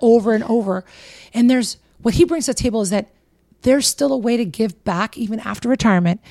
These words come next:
even after climbing out of a hole of trauma and years of experience where you think you're done with it and it just keeps coming back to bite you, and still help. That gives you purpose. That gives you identity.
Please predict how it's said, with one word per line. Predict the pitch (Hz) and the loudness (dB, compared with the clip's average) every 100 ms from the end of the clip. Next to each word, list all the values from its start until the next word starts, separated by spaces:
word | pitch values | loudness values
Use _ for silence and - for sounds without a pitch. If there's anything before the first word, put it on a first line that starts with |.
| - _ | -20 _
even | 233 240 240 | -4 -4 -4
after | 220 226 - 240 | -8 -8 -8 -8
climbing | - - 226 247 | -4 0 2 2
out | - 220 | 2 2
of | 202 | 2
a | |
hole | 185 - 214 208 208 | 0 2 4 6 4
of | - 185 - - | 2 -2 -2 -12
trauma | - 233 226 208 190 | -6 0 2 4 2
and | 196 185 | -2 -4
years | 175 226 220 | -2 -2 -2
of | 185 | -2
experience | 180 - - 220 220 220 214 - - - - | -2 -4 -4 -4 0 0 -2 -6 -12 -20 -8
where | 208 190 | -2 0
you | 202 | -2
think | - 254 220 | -4 -4 -2
you're | 214 | 0
done | 208 214 | 2 2
with | 226 - | 0 0
it | 233 233 | -2 0
and | 202 | -2
it | 190 190 - | -4 -6 -6
just | 208 | -4
keeps | - - | -2 -4
coming | - 214 | 0 2
back | 190 190 | 2 0
to | - | 0
bite | 170 185 - | 0 0 0
you, | 233 247 254 _ _ _ _ _ _ - - | 2 2 0 _ _ _ _ _ _ -12 -2
and | 214 | 0
still | 202 - 208 214 | 0 0 -2 -2
help. | - - 185 214 - - _ _ _ | -6 -2 2 2 -2 -20 _ _ _
That | - 262 - | -6 -6 -4
gives | 285 226 | -4 -4
you | |
purpose. | 190 - 185 196 - | -2 -2 0 0 -2
That | 233 - | -2 -6
gives | - 269 | -8 -6
you | 285 | -2
identity. | 233 170 196 185 165 | -2 0 0 0 -4